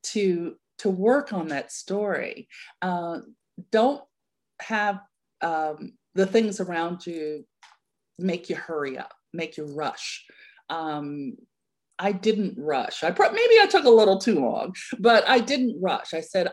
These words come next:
"I am digging in here and I have other things that I had to do in life."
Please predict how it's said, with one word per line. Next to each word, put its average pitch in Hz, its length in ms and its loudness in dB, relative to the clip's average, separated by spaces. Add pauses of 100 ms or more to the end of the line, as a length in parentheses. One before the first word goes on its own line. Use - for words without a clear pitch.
"I 196 340 4
am 185 340 0
digging 180 360 -2
in 160 140 -6
here 165 260 -10
and 156 100 -6
I 165 60 -4
have 165 260 -6
other 147 160 -4
things 147 460 -8
that 147 160 -2
I 143 100 -4
had 143 220 -10
to - 40 -20
do 233 160 0
in 233 100 0
life." 202 300 -2